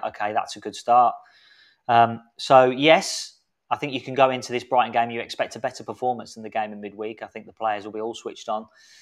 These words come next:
um, for this one. And I think there'll be a kind of reverting back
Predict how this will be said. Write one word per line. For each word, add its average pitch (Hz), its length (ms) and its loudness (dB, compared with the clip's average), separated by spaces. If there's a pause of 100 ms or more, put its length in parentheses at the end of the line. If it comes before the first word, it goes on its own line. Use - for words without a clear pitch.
(380)
um, 110 300 0
for 113 140 -8
this 110 200 -6
one. 104 240 -2 (140)
And 110 120 -6
I 107 60 -4
think 113 260 -10 (500)
there'll 120 120 -6
be 107 120 -4
a 104 40 -4
kind 113 260 -4
of 98 240 -8 (800)
reverting 113 640 -4
back - 340 2